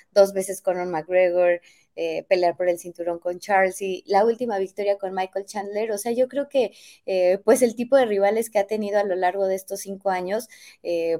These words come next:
pues, es, eh, es súper bueno, ¿no? Para él, o sea, el haber elevado su nivel, es considerado, pues,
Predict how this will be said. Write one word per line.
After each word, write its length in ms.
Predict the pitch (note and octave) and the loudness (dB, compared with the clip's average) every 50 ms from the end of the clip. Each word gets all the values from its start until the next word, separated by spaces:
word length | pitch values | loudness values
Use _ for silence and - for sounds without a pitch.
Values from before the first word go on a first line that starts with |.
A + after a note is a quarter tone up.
| D#3+ - | 2 4
pues, 220 | F#3+ F#3+ F#3+ F#3+ | 6 6 6 4
es, 420 | E3+ F3 F#3 F#3+ - - - - | -2 -4 -4 -6 -8 -12 -12 -8
eh, 400 | G3 F#3+ - - F3 E3 - - _ _ | -6 -6 -2 0 -2 -2 -2 -4 _ _
es 160 | G#3+ G3+ G3+ | -4 -4 -2
súper 320 | C#4 B3+ - - G3+ G3 | -4 -2 0 0 0 2
bueno, 320 | F#3 F#3+ G3 A3 B3+ A3+ F#3+ | 4 4 4 4 4 2 0
¿no? 220 | F#3+ F#3+ G3+ G3 | 0 0 0 2
Para 260 | G3+ F#3 F3 E3+ E3+ | 2 2 4 4 4
él, 220 | F3 F#3 F#3+ G3 F3+ | 4 4 2 2 0
o 80 | E3+ | -2
sea, 160 | - - F3+ | -2 -2 -2
el 80 | F#3 F3 | 0 2
haber 220 | E3+ F3 F#3 F#3 | 2 2 2 2
elevado 440 | G3 G#3 G#3 F#3 F3+ F3+ F3+ F3+ F#3 | 2 2 2 2 2 2 0 0 -2
su 160 | F#3 - G3 | -6 -8 -8
nivel, 460 | F#3+ F3 E3 E3+ F3+ F#3 F#3+ F#3+ F#3 - - - - _ | -8 -8 -2 2 2 4 4 2 0 -4 -12 -20 -10 _
es 180 | - F#3+ F#3+ - | -6 -6 -4 -4
considerado, 720 | - G#3+ G#3 G#3 G#3 F3+ F3+ F3+ F#3 F#3+ G3 G#3 G#3 - | -4 -4 -4 -2 -2 -2 0 2 2 2 0 0 -2 0
pues, 260 | - G3 E3+ E3+ - | 2 2 2 2 0